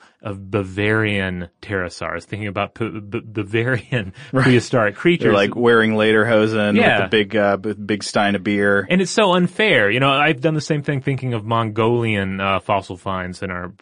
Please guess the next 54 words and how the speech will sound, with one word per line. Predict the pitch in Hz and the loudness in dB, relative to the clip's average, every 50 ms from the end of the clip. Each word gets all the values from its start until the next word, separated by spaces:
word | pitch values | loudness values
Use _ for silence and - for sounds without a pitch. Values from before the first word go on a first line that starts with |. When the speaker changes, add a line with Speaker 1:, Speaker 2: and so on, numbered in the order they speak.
| _ | _
Speaker 1:
previous | - 117 117 104 104 101 - | -6 -6 -4 -4 -4 -6 -8
episode. | 107 98 - 101 95 | -8 -10 -8 -10 -10
We | 92 | -8
talked | 90 101 92 - | -8 -8 -8 -8
about, | 90 90 90 92 90 - - | -6 -6 -6 -6 -6 -6 -4
uh, | 104 95 90 90 90 92 90 87 | -4 -4 -4 -4 -6 -8 -10 -10
various | 90 92 110 101 95 87 - | -10 -10 -8 -8 -8 -8 -8
raptors, | 104 92 90 92 - - 107 92 95 | -6 -6 -6 -6 -8 -12 -16 -16 -16
I | 95 | -16
believe. | 92 95 95 95 90 85 - - | -16 -14 -14 -12 -12 -14 -12 -8
Uh, | 101 | -4
Speaker 2:
Mm-hmm. | 120 117 123 104 101 | -2 -2 0 -2 -2
Speaker 1:
I | |
can't | 131 147 131 | -4 -6 -6
bl-, | 123 127 | -6 -8
remember | 123 123 120 120 117 107 110 | -8 -8 -8 -8 -8 -8 -10
if | 104 - | -10 -10
it | 104 | -10
was | 101 95 | -14 -14
the | - 101 | -14 -16
Velociraptor | 92 92 104 101 101 101 - - 104 101 98 95 92 - - 98 95 95 95 87 | -14 -10 -6 -6 -4 -6 -6 -8 -8 -6 -6 -6 -8 -8 -10 -10 -8 -8 -8 -10
or, | 95 92 95 92 92 92 90 95 | -10 -12 -12 -12 -12 -12 -12 -12
uh, | 92 90 92 _ _ _ _ - | -12 -12 -14 _ _ _ _ -10
Deinonychus, | 104 101 95 95 92 87 - - 92 - - - | -6 -4 -4 -4 -4 -6 -10 -14 -14 -14 -16 -14
but, | - 104 92 - _ _ - - - - - - | -12 -12 -12 -12 _ _ -20 -20 -20 -20 -10 -4
uh, | 107 | -2
I, | 104 104 - 110 113 - 98 | -2 0 0 0 -2 -2 -4
I | 127 - _ | -6 -8 _
could | - - 165 143 | -6 -4 -2 0
not | 143 131 123 113 113 | 0 0 0 0 0
help | 127 127 113 - | -2 -2 -2 -2
but | - 113 101 | -4 -6 -4
then | 117 113 107 104 98 - _ _ - | -4 -4 -4 -6 -8 -12 _ _ -2
think | 160 170 175 165 | 0 0 0 0
about | 131 117 117 113 107 - | 0 0 2 0 0 -2
them | - 110 104 | -4 -8 -6
in | 104 107 | -8 -10
terms | - - - 127 123 120 113 110 107 107 101 - | -10 -8 -4 -4 -2 0 -2 -2 -4 -4 -8 -8
of, | 98 98 101 98 95 | -6 -4 -4 -4 -4
like, | 101 92 - | -6 -10 -10
human | - - - - 143 123 113 107 | -12 -14 -10 -8 -6 -4 -4 -6
history | 98 - 123 117 - - - 98 95 90 | -6 -6 -8 -8 -8 -10 -10 -10 -8 -8
regarding | 87 95 95 92 98 95 92 95 95 | -6 -8 -6 -4 -4 -4 -4 -6 -8
that | 92 87 87 90 | -10 -10 -10 -10
area. | 98 98 95 95 - - - _ _ _ | -10 -10 -10 -12 -14 -16 -20 _ _ _
Speaker 2:
Right. | - 117 107 92 85 82 - - | -4 -2 0 0 -2 -2 -6 -4
Speaker 1:
And | 113 | -2
then | 120 117 | 0 0
Speaker 2:
Like, | 107 | 0
Speaker 1:
kind | 110 113 | 0 -2
of | 104 - | -4 -6
slap | - 127 127 120 120 117 | -6 -2 0 2 2 2
Speaker 2:
they | 107 | 2
ran | 113 117 117 | 2 2 4